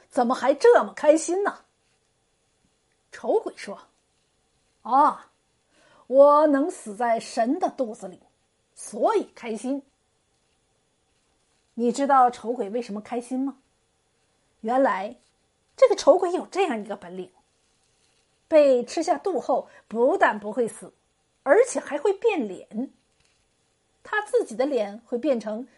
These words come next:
吃他的神的脸，而吃他的神的脸则变成他的脸。这钟馗相当英俊，能变成他的脸，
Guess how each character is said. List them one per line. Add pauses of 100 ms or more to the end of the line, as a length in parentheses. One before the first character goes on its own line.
(140)
吃 (180)
他
的
神
的
脸， (960)
而
吃
他
的
神
的
脸 (160)
则
变
成
他
的
脸。 (1160)
这
钟
馗
相 (160)
当 (160)
英
俊， (760)
能
变
成
他
的
脸，